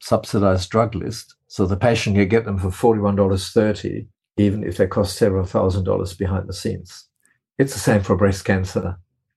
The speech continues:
melanoma. Patient groups put pressure on government, rightly so. But eventually, if they're really worth their money, these drugs come onto the, what we call P B S, Pharmaceutical Benefit Scheme,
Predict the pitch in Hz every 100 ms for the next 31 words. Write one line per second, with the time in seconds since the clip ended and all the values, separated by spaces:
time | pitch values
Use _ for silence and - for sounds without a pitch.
0 | - 101 95 90 90 90 87 90 78 _
1 | _ _ - 127 117 117 101 101 87 -
2 | 104 - 117 95 104 95 95 98 92 98
3 | 90 90 _ _ - 117 120 110 104 123
4 | 107 101 107 - - 127 156 180 - 139
5 | 123 - _ _ - 120 131 120 123 151
6 | 151 131 117 123 120 117 113 110 98 98
7 | - - 117 101 - 117 110 95 - _
8 | _ - 120 113 113 107 - 104 98 98
9 | _ _ 104 101 98 110 95 - 101 101
10 | 120 - - 98 95 104 101 95 90 104
11 | 107 98 - - 131 165